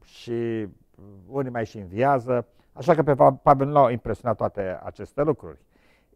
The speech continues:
Există altceva care l-a impresionat pe Pavel. Și acest ceva ține de esența teologiei creștine, care de fapt este teologia lui Pavel și pe care trebuie să-l găsim.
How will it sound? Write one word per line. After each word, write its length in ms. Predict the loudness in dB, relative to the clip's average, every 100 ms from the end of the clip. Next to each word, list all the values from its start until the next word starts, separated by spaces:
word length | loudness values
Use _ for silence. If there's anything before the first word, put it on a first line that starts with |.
| _
Există 460 | 2 2 2 8 10
altceva 300 | 10 8 8
care 160 | 8
l-a 60 | 8
impresionat 360 | 6 4 4
pe 120 | 6 4
Pavel. 480 | 2 0 -2 -20 -20 _ _ _ _
Și 100 | -6
acest 200 | -2 0
ceva 200 | 4 4
ține 200 | 4 2
de 160 | 2 4
esența 720 | 2 0 -2 -2 -8 -8 -8 _ _ _ _ _ _ _ 2
teologiei 500 | 6 6 4 0 0
creștine, 680 | -2 -4 -6 -10 -10 -20 _ _ _ _
care 200 | -4 -4
de 60 | -2
fapt 180 | -4 -6
este 160 | -10
teologia 340 | -6 -6 -6 -6
lui 120 | -4
Pavel 380 | 0 0 0 -16 _ _ _ _ _ _ _
și 600 | -20 -10 -6 -4 -4 -8 _ _ -2
pe 140 | -2
care 260 | 2 0 0
trebuie 300 | -2 -4 -4
să-l 280 | -6 -8
găsim. 340 | -8 -14 -16